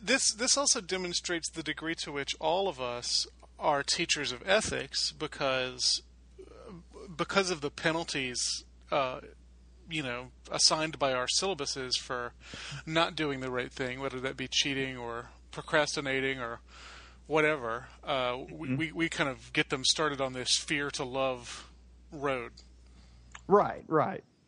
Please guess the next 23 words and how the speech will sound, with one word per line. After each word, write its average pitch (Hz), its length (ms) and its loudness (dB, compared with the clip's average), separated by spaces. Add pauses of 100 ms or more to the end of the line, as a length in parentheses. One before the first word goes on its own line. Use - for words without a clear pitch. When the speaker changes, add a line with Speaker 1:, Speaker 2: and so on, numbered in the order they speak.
(1500)
Speaker 2:
Well, 208 220 10
Michael, 185 340 6
on 175 200 6
to 170 60 4
thesis 160 380 4
four. 127 500 2 (720)
Quote, 135 480 6
"If 143 160 6
students 185 400 4
do 175 100 6
not 165 240 6
cheat, 196 380 4 (100)
if 135 160 4
they 139 140 8
do 147 160 6
not 151 180 6
use 147 240 4
someone 143 300 6
else's 135 280 4
material 143 520 8
on 123 120 6
a 120 60 2
test, 143 520 6